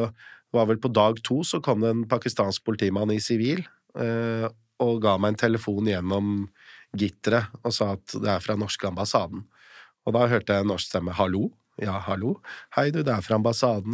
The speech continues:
Ønsker du konsulær bistand?» Bare: «Ja.» «Ønsker du at familien skal varsles?» «Ja.» «Har du blitt slått?» «Ja.» <laughs> Så det var litt sånn formaliteter først. Og det var jo også en sånn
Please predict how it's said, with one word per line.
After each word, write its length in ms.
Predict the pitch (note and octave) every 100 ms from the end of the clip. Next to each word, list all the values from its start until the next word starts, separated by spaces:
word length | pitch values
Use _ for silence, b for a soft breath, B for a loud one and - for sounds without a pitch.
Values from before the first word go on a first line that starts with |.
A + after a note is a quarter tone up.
| B2
Ønsker 260 | G2+ - F#2+
du 80 |
konsulær 560 | F2+ G2+ F#2 F#2+ F2+ F2+
bistand?» 480 | G#2 F#2 - B2+ -
Bare: 220 | F3+ -
«Ja.» 140 | F#2+ A2+ E3 E3+
«Ønsker 320 | C3+ A#2+ -
du 60 | G2
at 60 | -
familien 340 | A2 B2+ C3+
skal 220 | C3 C3
varsles?» 340 | C3 - C3+ -
«Ja.» 380 | G2+ A#2+ D#3 D3 B B B B G#2+
«Har 160 | B2
du 40 | B2+
blitt 160 | B2+ B2+
slått?» 480 | - B2+ - -
«Ja.» 480 | - F#2 C3+ E3 D#3 -
<laughs> 160 | - -
Så 240 | - C#3+
det 80 | B2+
var 160 | B2+
litt 160 | C3 B2+
sånn 160 | A#2 A2+
formaliteter 720 | A#2+ A2+ A#2 B2 G#2 F#2+ A#2
først. 320 | D3+ E3+ - _ _ _ _ _ _ _ _ _ -
Og 160 | - C3
det 140 | C#3 F3
var 160 | G2
jo 80 | G2
også 220 | - A#2+
en 80 | B2
sånn 180 | G2 F#2